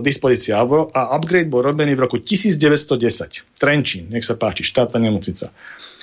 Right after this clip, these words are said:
Potom tu máme Košice. To tu uvádzali, e, že je to štyridsaťpäťročná budova. A Nitra, tak, e, základný rok výstavby je tisíc osemsto devadesiat.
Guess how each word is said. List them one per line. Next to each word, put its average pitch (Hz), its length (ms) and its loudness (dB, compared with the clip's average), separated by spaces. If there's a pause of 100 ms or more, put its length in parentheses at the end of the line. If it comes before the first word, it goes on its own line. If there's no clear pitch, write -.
(120)
Potom 160 320 2
tu 185 80 2
máme 160 300 2
Košice. 175 560 -2 (720)
To 120 80 -4
tu 123 240 2
uvádzali, 135 500 2
e, 127 120 -4 (1000)
že 131 220 0
je 123 80 -2
to 127 80 0
štyridsaťpäťročná 127 960 0
budova. 104 420 -2 (800)
A 104 180 0
Nitra, 170 480 2 (460)
tak, 131 320 -4
e, 120 240 0
základný 143 560 0
rok 135 240 0
výstavby 131 580 0
je 113 80 2
tisíc 185 540 2
osemsto 135 760 0
devadesiat. 104 840 -6